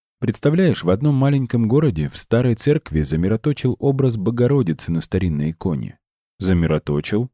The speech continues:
переспросил Александр. "Ну да, это когда икона как бы плакать начинает. Из нарисованных глаз льются настоящие слезы, представляешь?" "Настоящие?" Ну, не совсем настоящие, конечно. Мира льется.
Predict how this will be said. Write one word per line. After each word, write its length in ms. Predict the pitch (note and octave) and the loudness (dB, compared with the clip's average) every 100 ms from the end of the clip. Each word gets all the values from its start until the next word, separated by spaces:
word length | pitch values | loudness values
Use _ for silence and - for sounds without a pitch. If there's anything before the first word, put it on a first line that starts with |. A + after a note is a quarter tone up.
| _ | _
переспросил 560 | G2+ F#2+ - G2+ - G2+ | -2 -2 0 -2 0 0
Александр. 640 | F#2+ F#2 G#2 F#2+ G2 - _ _ | 0 -2 -2 -2 -4 -10 _ _
"Ну 240 | F#2+ F#2+ G2 | 2 2 4
да, 300 | G#2 F#2+ - _ _ _ | 4 2 -4 _ _ _
это 180 | F#2+ G#2 | -6 -2
когда 320 | - F#2+ G2 | -2 0 0
икона 560 | - G2 - G#2+ C3+ G#2 | 0 -4 0 2 2 2
как 240 | F#2+ F2+ | 0 0
бы 160 | F2+ G2 | -2 -2
плакать 520 | - G#2+ F2 D#2 - | 2 0 2 -6 -6
начинает. 640 | D#2 D#2 E2+ D#2 C2 - _ _ _ _ | -6 -4 -2 -2 -4 -10 _ _ _ _
Из 140 | G2 | 2
нарисованных 600 | F2+ F#2+ F#2 A#2+ A2+ F#2 | 4 2 2 0 2 0
глаз 360 | F2 G2+ C#3+ - | 0 2 0 -2
льются 420 | D#2+ F2 A#2 - | -2 0 -2 -4
настоящие 720 | E2 E2 - F2 A2+ - G#2 | -4 -2 0 0 0 0 -2
слезы, 640 | G2+ - G#2+ G2+ C#2 C2 - | -2 0 2 2 -2 -8 -6
представляешь?" 840 | - - - E2+ A2+ D3 - - _ _ _ _ | -6 -4 -2 0 2 0 -2 -16 _ _ _ _
"Настоящие?" 960 | F2+ F2 - D2+ D2 C#2+ D2+ - B2 C#3 _ _ _ _ - | 0 0 0 -2 0 -2 -4 -4 -4 -4 _ _ _ _ 2
Ну, 180 | G3 - | 2 4
не 180 | G3+ G#2 | 2 2
совсем 480 | - F2+ - D#3 G2+ | 0 -4 -2 0 0
настоящие, 720 | F2+ - E2+ D3+ F3+ F2+ D#2+ | -2 -2 0 0 -2 -4 -2
конечно. 580 | D#2+ D#2+ D2 - C2+ _ _ _ | -2 -2 -4 -8 -10 _ _ _
Мира 420 | A2 E3+ A2+ E2+ | 0 4 4 4
льется. 640 | E2 E2 D#2+ - - C#2 | 2 0 -2 -4 -8 -8